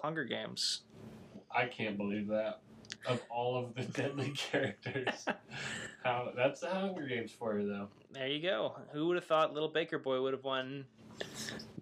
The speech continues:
Speaker 1: part ways with Bow and Arrow Girl, whose names both escape me? Wasn't a big fan of the Hunger Games movies, movies, actually. I am stuttering now. Well, not stuttering. I'm tripping up my words.
Speaker 2: So once again, we have, uh, sponsorship opportunities.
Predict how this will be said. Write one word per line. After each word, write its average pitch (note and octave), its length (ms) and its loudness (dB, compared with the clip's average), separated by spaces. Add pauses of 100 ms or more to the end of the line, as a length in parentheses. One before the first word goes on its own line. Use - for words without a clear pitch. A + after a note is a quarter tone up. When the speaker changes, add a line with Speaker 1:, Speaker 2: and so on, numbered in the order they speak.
Speaker 1:
part C3+ 220 2
ways C3+ 280 2
with C#3 200 0 (760)
Bow D3+ 200 4
and D3+ 120 2
Arrow C#3 260 2
Girl, A2 400 0 (240)
whose C#3 160 0
names C#3 300 2
both C3 220 4
escape A#2+ 300 2
me? A2 220 -2 (120)
Wasn't D#3 300 0
a - 20 -2
big F3 160 0
fan A3 200 0
of D3 80 -2
the - 80 -12
Hunger A#2+ 120 -2
Games A2+ 140 0
movies, A#2+ 220 0 (160)
movies, B2 320 2
actually. - 440 0 (680)
I C#3 80 0
am B2 100 0
stuttering A#2+ 600 2
now. A2 240 -2 (260)
Well, F3 80 4
not - 120 0
stuttering. - 400 -2 (600)
I'm A#2 100 2 (120)
tripping - 240 2
up A2 80 0
my F#2+ 140 0
words. - 560 0 (380)
Speaker 2:
So C#3 280 2
once D#3 240 -2
again, F3 300 0
we C#3 220 2
have, C3+ 240 0
uh, B2 180 4
sponsorship C#3 640 0
opportunities. C#3+ 840 0